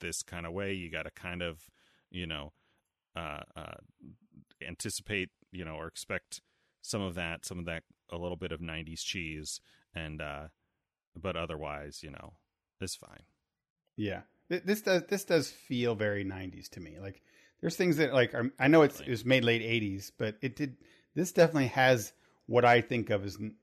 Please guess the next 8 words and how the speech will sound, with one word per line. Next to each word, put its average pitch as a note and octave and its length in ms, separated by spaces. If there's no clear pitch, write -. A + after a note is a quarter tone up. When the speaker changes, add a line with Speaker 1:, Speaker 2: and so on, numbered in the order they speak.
Speaker 2:
the A2 160
nineteen G2+ 440
nineties, E2 600
uh, A2+ 60
all G2+ 200
around E2+ 260
it. D2 100
Um, C3 480